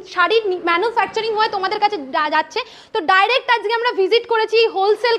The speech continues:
কাউন্টারে এবং দেখতেই পাচ্ছ এখানে মেশিন চলছে, শাড়ি প্রোডাকশন শুরু হয়ে গেছে আমাদের। তো লাস্ট পর্যন্ত আমাদের ভিডিওটাতে সাথে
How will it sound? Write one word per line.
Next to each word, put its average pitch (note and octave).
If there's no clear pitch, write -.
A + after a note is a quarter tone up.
কাউন্টারে G#4
এবং A#4
দেখতেই A4
পাচ্ছ A4+
এখানে A4+
মেশিন A4+
চলছে, A4+
শাড়ি A4
প্রোডাকশন A#4
শুরু G#4+
হয়ে A4+
গেছে G#4
আমাদের। G4
তো A#4+
লাস্ট A#4
পর্যন্ত A#4+
আমাদের B4
ভিডিওটাতে A#4
সাথে G4